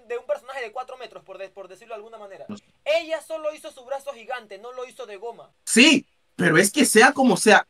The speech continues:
Speaker 2: es, ¿de quién es esa habilidad de One Piece?
Speaker 1: Katakuri también puede hacerlo y Katakuri no es de goma.
Speaker 2: Bueno, pero sabemos que no fue en Katakuri. Katakuri es un hombre de Mochi.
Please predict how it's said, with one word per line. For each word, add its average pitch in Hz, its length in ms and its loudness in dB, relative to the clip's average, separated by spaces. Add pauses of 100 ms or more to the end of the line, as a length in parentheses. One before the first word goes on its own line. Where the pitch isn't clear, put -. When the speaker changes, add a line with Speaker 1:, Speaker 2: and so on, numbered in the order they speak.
(220)
Speaker 2:
es, - 200 -6
¿de 185 140 4
quién 285 160 2
es 302 120 0
esa 240 160 2
habilidad 202 340 2
de - 120 0
One 190 160 2
Piece? - 400 -2
Speaker 1:
Katakuri 233 360 -10
también 262 240 -8
puede 233 160 -6
hacerlo 269 280 -8
y 254 40 -18
Katakuri 214 340 -14
no 202 80 -18
es 185 60 -20
de 165 80 -16
goma. 185 240 -16 (120)
Speaker 2:
Bueno, 151 280 4
pero 123 160 0
sabemos 135 340 0
que 135 100 -2
no 139 140 0
fue 147 120 2
en 131 60 -2
Katakuri. 127 580 0 (280)
Katakuri 160 480 4
es - 120 2
un 175 100 6
hombre 180 240 6
de 160 100 6
Mochi. 139 440 0